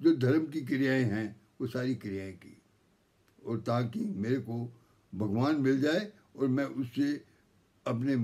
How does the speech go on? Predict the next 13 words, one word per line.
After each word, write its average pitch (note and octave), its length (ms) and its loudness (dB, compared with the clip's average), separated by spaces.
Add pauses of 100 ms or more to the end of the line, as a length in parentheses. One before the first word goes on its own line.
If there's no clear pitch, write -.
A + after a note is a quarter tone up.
(320)
अपने C#3+ 220 0
आप B2 240 0
को F3+ 320 -4 (640)
निर्वर्तित E3+ 500 -6
कर - 100 -20
लूँ, - 80 -20 (1080)
मैं A#2+ 100 0
आवागमन B2+ 560 0
में A#2+ 220 0
से A#2+ 160 -6
बाहर G#2 260 -4
निकल G2+ 280 -6
जाऊँ। - 160 -20